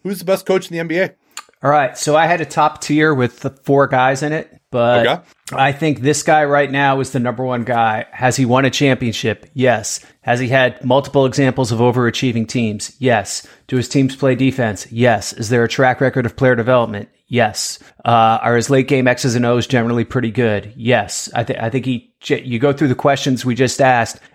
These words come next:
Speaker 2: I think he absolutely checks every single box in pretty emphatic ways, and that is Erik Spoelstra.
Speaker 1: He was my number one as well. A, a surprise inclusion for some on the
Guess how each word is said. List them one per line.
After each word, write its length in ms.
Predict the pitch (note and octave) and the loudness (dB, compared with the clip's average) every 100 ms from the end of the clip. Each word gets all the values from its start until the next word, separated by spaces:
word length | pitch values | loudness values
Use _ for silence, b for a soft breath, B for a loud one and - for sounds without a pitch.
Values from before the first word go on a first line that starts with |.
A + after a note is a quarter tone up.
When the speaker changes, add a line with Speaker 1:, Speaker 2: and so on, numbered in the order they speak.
| - | -4
Speaker 2:
I 80 | |
think 160 | B2 C3 | -2 0
he 180 | B2+ - | -2 -2
absolutely 460 | C3+ C#3 B2+ B2+ | -2 -2 -2 -2
checks 280 | A#2+ B2+ - - | 0 0 -2 -4
every 200 | C3 B2 | -4 -2
single 260 | - B2 | -2 -2
box 500 | A2 A2+ A2 - - - | 0 2 2 -2 -10 -6
in 260 | B2 A2 G#2 | -4 -2 -4
pretty 300 | - C3 A#2+ | -4 0 0
emphatic 420 | G#2+ A#2+ A2 - | 0 0 0 -2
ways, 400 | A2+ G#2 F#2 - B B | -4 -4 -6 -10 B B
and 300 | - A2+ A2+ | -2 0 2
that 220 | A2+ B2+ - | 2 0 0
is 320 | A#2+ A#2 - | -2 0 -2
Erik 200 | B2+ A#2+ | 0 0
Spoelstra. 520 | - A#2+ G#2+ - - - _ _ _ _ - | 0 -2 -2 -4 -8 -12 _ _ _ _ -4
Speaker 1:
He 120 | D#3+ | 0
was 200 | F#3+ D3+ | 0 2
my 160 | D#3 | 0
number 420 | D#3+ D#3 D#3 D3+ D#3 | 2 0 2 2 4
one 320 | D#3 D#3 D3 | 2 0 -4
as 280 | - B2+ A#2+ | -2 -2 0
well. 340 | A#2 C3+ F3+ C3+ | 0 2 2 -2
A, 200 | C3 - | -6 0
a 160 | C3+ | 0
surprise 520 | C3+ - D3 F3 A#3 B3+ | 0 -2 0 2 2 2
inclusion 520 | F#3 E3+ G3+ D3+ A#2+ | 0 0 0 0 -2
for 140 | B2 | -4
some 320 | A2 F3 D#3+ | -2 0 0
on 440 | C3 - A#2 A#2+ A2+ | -2 -2 0 0 -2
the 380 | A2+ A2+ A2 | -4 -4 -4